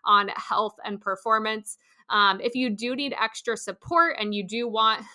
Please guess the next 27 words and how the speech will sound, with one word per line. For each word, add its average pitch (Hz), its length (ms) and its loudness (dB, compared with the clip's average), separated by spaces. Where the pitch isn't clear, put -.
some 214 200 -4
of 208 60 -6
that 202 180 0
more 202 240 2
individualized, 202 1000 -2
more 185 140 -2
troubleshoot 202 760 -6
type 202 300 0
of 190 320 4
advice 233 500 0
and 190 160 -12
support, 302 500 2
um, 208 260 2
I'll 202 240 4
link 214 180 -2
a 202 80 -8
couple 208 280 -4
resources 202 600 -6
in 202 140 -12
the 185 80 -10
show 262 260 -4
notes, 247 400 -2
including 202 420 -6
my 180 140 -2
Runner 180 300 -6
Roadmap 285 400 -2
course, 247 440 -2